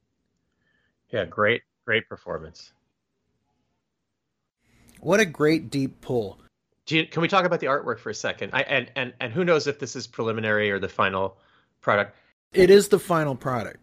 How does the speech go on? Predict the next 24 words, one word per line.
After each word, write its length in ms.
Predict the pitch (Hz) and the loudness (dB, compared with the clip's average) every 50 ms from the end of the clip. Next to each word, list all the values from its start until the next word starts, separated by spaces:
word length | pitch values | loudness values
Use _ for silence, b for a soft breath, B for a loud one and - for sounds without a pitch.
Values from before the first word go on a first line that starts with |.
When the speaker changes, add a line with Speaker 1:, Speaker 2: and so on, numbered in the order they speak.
| _ - - | _ -4 -2
Speaker 1:
Okay. 280 | 151 - 135 95 - _ _ _ | -2 0 0 -4 -4 _ _ _
Here, 180 | - - 190 208 - - | -4 -2 -2 -2 -2 -8
you 120 | 151 147 | -10 -4
know 120 | 160 160 | -2 0
why 160 | 156 143 143 143 | 2 2 2 0
you 180 | 139 139 135 | 2 0 -2
love 240 | 123 127 127 127 - | -2 -2 -4 -6 -6
this? 360 | - 147 160 - - - - _ - | -8 -10 -10 -10 -14 -20 -18 _ -6
And 120 | 139 143 | -2 0
I, 180 | 170 196 185 - - - | 2 0 0 -2 -4 -4
I 120 | 151 160 | -4 -2
do 160 | 135 139 135 | -2 -4 -6
too, 260 | 117 - 135 101 92 90 | -8 -6 -8 -8 -8 -8
but 120 | - 113 - | -10 -10 -8
do 80 | - | -8
you 40 | 127 | -6
know 100 | 120 123 | -6 -4
why, 220 | 117 117 117 - - - | -2 -2 -4 -4 -8 -10
you 100 | 131 127 | -8 -4
know 120 | 117 113 | -4 -2
why 120 | 113 110 104 | 0 0 -2
you 140 | 104 107 | -2 -4
love 200 | 104 104 104 104 | -4 -4 -4 -4
this? 300 | 113 131 143 - - - | -6 -8 -10 -10 -16 -20